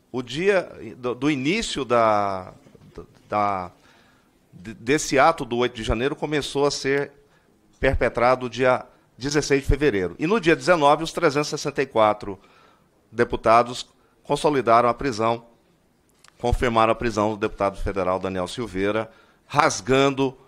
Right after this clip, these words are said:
estuprando o artigo cinquenta e três da Constituição, que diz que os deputados e senadores são invioláveis por quaisquer opiniões, votos, palavras.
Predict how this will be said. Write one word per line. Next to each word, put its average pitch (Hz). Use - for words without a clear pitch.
estuprando 160
o 139
artigo 131
cinquenta 120
e 101
três 107
da 104
Constituição, 104
que 113
diz 98
que -
os 113
deputados 113
e 107
senadores 113
são 113
invioláveis 120
por 113
quaisquer 117
opiniões, 104
votos, 104
palavras. 98